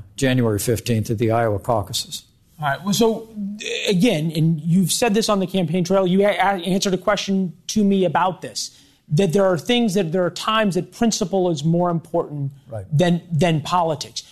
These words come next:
Speaker 2: You signed the pledge to get on the debate stage that you would support the eventual nominee.
Speaker 1: Mm-hmm.
Speaker 2: Does that mean you would support Donald Trump, and how is that not putting politics ahead of principle?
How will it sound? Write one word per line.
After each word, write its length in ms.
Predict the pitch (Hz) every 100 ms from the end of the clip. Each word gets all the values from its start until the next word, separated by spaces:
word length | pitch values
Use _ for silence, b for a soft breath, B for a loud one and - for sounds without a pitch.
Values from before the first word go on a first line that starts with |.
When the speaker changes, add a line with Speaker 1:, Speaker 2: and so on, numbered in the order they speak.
| B
Speaker 2:
You 180 | 175 233
signed 380 | 254 262 247 233
the 40 |
pledge 380 | - 233 208 143
to 60 | 175
get 160 | 156 180
on 140 | 175
the 60 | 165
debate 320 | 156 196 196
stage 260 | 147 147
that 80 | 147
you 220 | 147 165
would 180 | 180 185
support 380 | - 165 180 175
the 100 | 170
eventual 400 | 156 160 160 151
nominee. 680 | 156 147 143 175 156 117 143
Speaker 1:
Mm-hmm. 800 | 113 131 - _ _ _ - 143
Speaker 2:
Does 220 | 180 151
that 240 | 185 202
mean 200 | 196 190
you 160 | 175 180
would 200 | 175 160
support 680 | - 175 - 208 208 202 160
Donald 360 | 175 165 156
Trump, 360 | - 220 165 156
and 100 | 151
how 280 | 123 175 180
is 80 | 156
that 180 | 170 165
not 220 | 165 170
putting 220 | 175 165
politics 500 | - 170 175 170 160
ahead 180 | 160 165
of 60 | 156
principle? 420 | 226 175 117